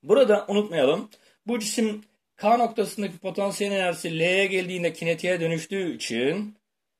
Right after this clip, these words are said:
yine yükseldi. Tekrar N noktasına geldiğinde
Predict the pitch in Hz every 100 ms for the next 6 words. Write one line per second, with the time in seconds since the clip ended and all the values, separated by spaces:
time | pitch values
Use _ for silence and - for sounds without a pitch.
0 | _ _ _ - 220 247 233 - _ _
1 | _ 196 202 - 214 202 175 175 185 208
2 | - - 208 214 208 190 170 202 208 202
3 | 175 196 185 185 180 180 180 175